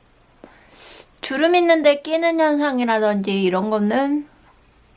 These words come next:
음, 이쪽 부분이, 라인 부분이 조금 더 자국이 좀 더 많이 생긴 것 같아요.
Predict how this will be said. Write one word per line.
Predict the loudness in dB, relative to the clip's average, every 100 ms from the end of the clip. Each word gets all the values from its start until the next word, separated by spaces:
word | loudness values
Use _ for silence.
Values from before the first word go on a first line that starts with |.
| _ _ _ -14 -14 -20 -20 _ _ _ _
음, | -6 -4 -4 -4 -6 -10 -10 -8
이쪽 | -4 -4 -2
부분이, | -2 0 0 0 0
라인 | 0 2 0 -2
부분이 | -2 -2 -2 -2
조금 | -2 -2 -2 2
더 | 4 4 0
자국이 | -4 -6 -4 -4
좀 | -4 -2
더 | 0
많이 | 0 0 -2
생긴 | -2 -4 -6 -6
것 | -6
같아요. | -8 -12 -20